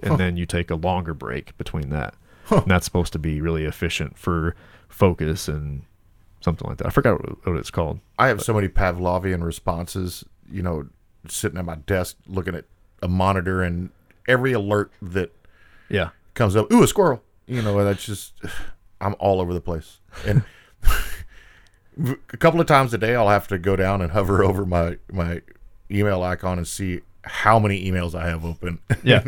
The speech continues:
Speaker 2: It's usually fifteen, twenty or something like that. <laughs> You know, the partial thoughts, I'll have to go and complete 'em because I've,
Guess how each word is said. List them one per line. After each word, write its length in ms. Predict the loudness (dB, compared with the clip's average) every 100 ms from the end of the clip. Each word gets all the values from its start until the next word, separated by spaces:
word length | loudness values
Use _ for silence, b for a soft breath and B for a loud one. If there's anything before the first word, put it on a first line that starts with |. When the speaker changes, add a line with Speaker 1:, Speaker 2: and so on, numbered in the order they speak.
| 0
Speaker 2:
It's 200 | -2 0
usually 220 | -2 -2
fifteen, 460 | -4 -8 -8 -8 -8
twenty 320 | -10 -8 -8
or 40 | -12
something 260 | -14 0 4
like 200 | 6 6
that. 260 | 6 4 B
<laughs> 40 | B B B
You 140 | 6
know, 80 | 6
the 80 | 4
partial 420 | 6 6 6 2
thoughts, 400 | 2 4 4 0
I'll 80 | -2
have 100 | 0
to 60 | 0
go 120 | -2
and 100 | -2
complete 380 | -4 -2 -2 0
'em 160 | -2
because 340 | -2 -4 -6 -8
I've, 200 | -10 -10